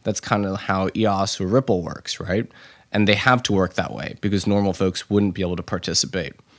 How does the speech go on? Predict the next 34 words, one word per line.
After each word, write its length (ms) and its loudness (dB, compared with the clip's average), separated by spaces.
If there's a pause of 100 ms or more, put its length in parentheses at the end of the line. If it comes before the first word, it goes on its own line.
(320)
Uh, 180 0
but 140 2
that's 200 4
a 120 2 (100)
completely 400 4
different 300 2
system. 360 -2
That's 200 0
basically 420 2
the 180 0
old 240 6
system, 520 -2 (240)
right, 260 -2
where 120 0
we 100 -2
have 240 -10
banks 540 -2
or, 280 -8 (320)
or, 320 -2
you 100 0
know, 120 0
trusted 520 2
service 420 0
providers. 680 -4 (400)
Uh, 160 -2
and, 180 0
and 140 6
that's 220 4 (100)
the 180 2
root 280 4
of 120 0
all 100 2
the 80 -6
problems. 920 2